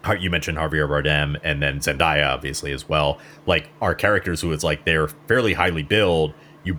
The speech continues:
barely see them in the movie, and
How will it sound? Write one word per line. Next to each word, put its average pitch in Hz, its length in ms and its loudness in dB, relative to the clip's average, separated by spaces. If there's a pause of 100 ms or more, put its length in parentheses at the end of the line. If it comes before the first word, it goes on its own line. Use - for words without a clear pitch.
(100)
barely 104 440 4
see 92 180 -4
them 80 140 -2
in 78 100 -4
the 71 40 -6
movie, 76 560 -2 (440)
and 85 280 0